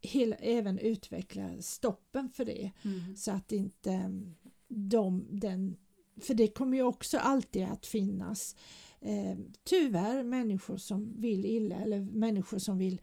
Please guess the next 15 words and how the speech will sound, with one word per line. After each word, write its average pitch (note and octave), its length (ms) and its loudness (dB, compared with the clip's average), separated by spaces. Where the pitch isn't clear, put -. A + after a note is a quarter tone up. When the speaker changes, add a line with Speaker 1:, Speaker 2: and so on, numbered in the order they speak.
Speaker 1:
sko G#3+ 400 0
sig G#3 280 -4
på G3+ 160 -8
andra G3+ 440 -2
människor G3 560 -2
på A3+ 80 0
ett G#3 100 -2
kortsiktigt F#3+ 840 -6
sätt. - 380 -6
Eh, G#3 340 -4
och F#3+ 440 0
det A3+ 160 2
har A#3 200 4
vi A#3+ 80 6
gjort, C4+ 520 4